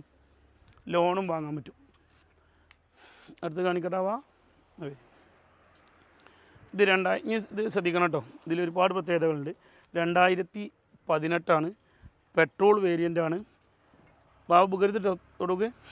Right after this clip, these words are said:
പിന്നെ രണ്ടായിരത്തി പതിനെട്ടാണ്, പെട്രോൾ വേരിയന്റ് ആണ്. സെഡ് എക്സ്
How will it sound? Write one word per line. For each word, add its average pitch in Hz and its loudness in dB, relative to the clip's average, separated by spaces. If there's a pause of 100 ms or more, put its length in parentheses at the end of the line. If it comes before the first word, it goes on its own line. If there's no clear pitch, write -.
(800)
പിന്നെ 180 2 (100)
രണ്ടായിരത്തി 185 6 (100)
പതിനെട്ടാണ്, 180 4 (140)
പെട്രോൾ 185 0
വേരിയന്റ് 170 4
ആണ്. 175 -2 (500)
സെഡ് 180 2
എക്സ് - -8